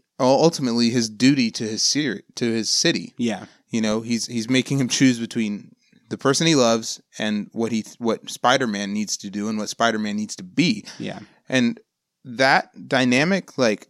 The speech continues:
Speaker 1: it, it, it pl-, it plays with our hero's heart.
Speaker 2: Yeah.
Speaker 1: Because the, our hero is gonna want,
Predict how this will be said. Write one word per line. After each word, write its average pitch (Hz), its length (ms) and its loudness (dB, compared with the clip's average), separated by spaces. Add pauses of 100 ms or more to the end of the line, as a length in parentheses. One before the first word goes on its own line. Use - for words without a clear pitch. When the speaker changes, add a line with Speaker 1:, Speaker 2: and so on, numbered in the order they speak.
Speaker 1:
it, 135 140 -4 (280)
it, 127 200 2 (200)
it 131 260 -4
pl-, 147 220 0
it 131 160 0
plays 170 380 4
with 127 400 0
our 113 120 2
hero's 117 440 0
heart. - 360 2 (240)
Speaker 2:
Yeah. 101 320 -8
Speaker 1:
Because 120 320 0
the, 123 120 -2 (180)
our 123 120 0
hero 170 240 4
is 127 120 2
gonna 127 180 2
want, 123 360 2